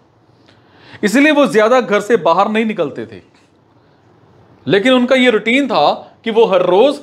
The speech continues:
सुबह सूरज निकलने के बाद टहलने के लिए निकल जाते थे। एक दिन दोनों रोज की तरह ही सुबह को टहलने के लिए निकले थे। उन्होंने देखा कि एक लड़का तेजी से साइकिल चलाता हुआ जा रहा था और उस साइकिल के पीछे एक फावड़ा बंधा था,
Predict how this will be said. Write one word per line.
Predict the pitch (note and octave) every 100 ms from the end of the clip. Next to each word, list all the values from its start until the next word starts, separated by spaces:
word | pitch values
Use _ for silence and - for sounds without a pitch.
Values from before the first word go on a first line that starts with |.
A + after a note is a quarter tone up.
| -
सुबह | - A3 C4+
सूरज | C4 A3 A3 F#3+
निकलने | F#3 F3+ F3
के | E3+ E3
बाद | D#3 G3 - - _ -
टहलने | F#3 A3+ C4+ C4+
के | G#3
लिए | F#3 G3
निकल | F3 D#3 C#3
जाते | B2+ G#2+ G2+
थे। | F2 - _ _ _ _ _ _ _ _ _ _ _ - - - - _ - - - - - - - - - -
एक | F#3 G#3
दिन | A3+ D4 G3+ A2 - _ _ _ _ _ _ _ _ _ B2
दोनों | F#3 A#3 D#4 B3+
रोज | A3+ B3
की | B3 A#3+
तरह | G3 F#3+
ही | G#3
सुबह | G#3+ F#3 F#3+
को | F#3+
टहलने | F#3 D#3+ F3 F3
के | E3
लिए | D3+
निकले | B2 B2 G3+
थे। | G#3 D3 - - -
उन्होंने | E3 E3 C#3+
देखा | C#3+ C#3 G#3+ F3
कि | - - D#3+
एक | D3+
लड़का | C#3 F#3+ A#3 D#3
तेजी | - - F#3+ F#3
से | E3 D#3+
साइकिल | E3 E3+ D#3+
चलाता | D3+ C#3 C3+
हुआ | B2 A#2+ A#2
जा | A#2 C#3+
रहा | A3
था | A#3 F3+ - -
और | F3
उस | E3+
साइकिल | E3 E3 D#3+
के | C3
पीछे | C#3+ F3 F3
एक | -
फावड़ा | C#3 D3 C#3
बंधा | A2+ C3 G#3+
था, | A3+ D3+